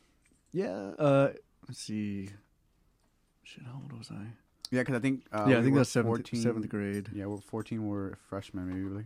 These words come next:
Speaker 2: maybe.
Speaker 1: Yeah, I started. Yeah, yeah. I started high school at thirteen. I turned fourteen freshman year.
Speaker 2: So, okay. Was the, all that not being able to play with them, was, how was your, your middle school time, um,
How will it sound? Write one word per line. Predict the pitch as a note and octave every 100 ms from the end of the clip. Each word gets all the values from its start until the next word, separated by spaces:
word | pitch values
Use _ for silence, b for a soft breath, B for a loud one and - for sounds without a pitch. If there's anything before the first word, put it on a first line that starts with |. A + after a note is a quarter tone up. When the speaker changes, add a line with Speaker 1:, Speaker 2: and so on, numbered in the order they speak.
| -
Speaker 2:
maybe. | G#2 A2 B2 - - -
Speaker 1:
Yeah, | C3+ A2 G#2 B2
I |
started. | - C3+ B2+ A#2+ - _ _ _ _ _ _ -
Yeah, | C#3 A2+
yeah. | A2 G#2+
I | C3+
started | D3 C#3 C3+ B2
high | B2
school | A2+ B2+ A#2
at | G#2+
thirteen. | A2 - G#2+
I | G#2
turned | - G#2+
fourteen | G#2+ F#2+ G#2 G2+
freshman | G#2 - G#2
year. | F#2+ G2+ - b
Speaker 2:
So, | - - C3 A2
okay. | G#2+ G#2+ E2+ _ _ _ _ _ _ _ _ _ _ _ _ -
Was | B2+ C3 B2 A2 - _ _ _ -
the, | G#2+ A#2 A#2 A2+ A2 G#2 - _ _ -
all | A2 A#2+
that | A2+ -
not | A#2 G#2+
being | A2
able | A2
to | A2
play |
with | G#2+
them, | G#2 G#2
was, | G#2+
how | - B2
was | B2 A2+
your, | G#2+ -
your | G#2+
middle | G2+ G2+
school | - G2
time, | - F#2+ F2+ F2+
um, | F2 F2+ F2+